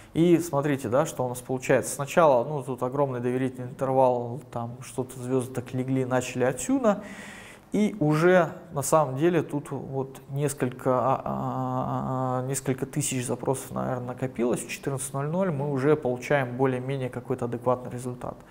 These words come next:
Да, все еще большая, а, большой доверительный интервал, поэтому ждем до-, нем-, еще немножечко. И в восемнадцать ноль ноль на двадцати тысячах запросов мы уже видим, что доверительный интервал, он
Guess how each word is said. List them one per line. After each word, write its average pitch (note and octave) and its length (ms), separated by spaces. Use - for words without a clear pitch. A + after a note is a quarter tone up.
Да, D3+ 160
все D#3+ 180
еще D3+ 180
большая, C3+ 640
а, C3 180
большой C3+ 340
доверительный C3+ 500
интервал, A3 440
поэтому D3+ 400
ждем D3 380
до-, C3 180
нем-, C#3+ 220
еще C#3 220
немножечко. F#3 640
И F3 300
в C#3+ 80
восемнадцать D#3+ 680
ноль D#3 180
ноль G3 340
на D3 180
двадцати C3 480
тысячах C3 480
запросов C#3 560
мы C#3 160
уже C3 220
видим, C#3+ 300
что B2+ 260
доверительный B2+ 560
интервал, B2+ 480
он B2+ 320